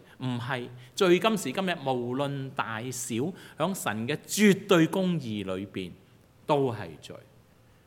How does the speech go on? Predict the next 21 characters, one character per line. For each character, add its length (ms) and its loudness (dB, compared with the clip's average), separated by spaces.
我 200 0
哋 320 2
可 160 2
以 140 2
點 160 -2
樣？ 260 -2
但 520 8
如 300 -2
今 380 -4
我 220 8
們 340 4
奉 400 2
主 160 -6
耶 340 6
穌 220 4
基 120 4
督 120 0
嘅 120 0
名， 520 -2
並 280 4
藉 160 2